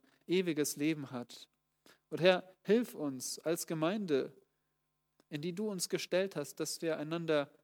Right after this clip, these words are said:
anspornen und nicht die Versammlung verlassen. Und hilf uns, das zu tun, auch in dieser Zeit, wo wir uns nicht hier räumlich versammeln können. Bitte mach du das bald wieder möglich.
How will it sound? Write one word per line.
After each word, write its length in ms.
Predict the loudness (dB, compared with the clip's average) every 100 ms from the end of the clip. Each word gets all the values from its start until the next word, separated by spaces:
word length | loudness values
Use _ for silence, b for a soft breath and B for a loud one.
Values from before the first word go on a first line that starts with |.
| _
anspornen 960 | -6 -4 -6 -2 -2 0 -4 -6 -14 -20 _ -12
und 340 | -10 -10 -16 _ _ _ _ _ -16
nicht 200 | -14 -8
die 100 | -6
Versammlung 600 | 0 0 0 0 -2 -2
verlassen. 720 | -2 0 2 0 -4 -10 -12 _ _ _ _ _ _ _ _ _
Und 160 | -4
hilf 180 | -2 -2
uns, 180 | -4 0
das 260 | 0 0 -4
zu 100 | -4
tun, 280 | -2 0
auch 260 | 2 2 0
in 140 | -6
dieser 240 | -4 -2 -2
Zeit, 380 | 0 2 2 B B B
wo 120 | -2
wir 60 | -2
uns 160 | -2
nicht 200 | -4 -4
hier 140 | 2 4
räumlich 340 | 4 0 -4
versammeln 520 | -2 -2 0 -2 -4
können. 320 | -2 -2 -2 -10 _ _ _ _ _ _ _
Bitte 220 | -10 -6 -2
mach 200 | -2 -4
du 120 | -2
das 200 | -2 2
bald 280 | 0 2 0
wieder 180 | 0
möglich. 600 | 0 -2 -2 -4 -4 -8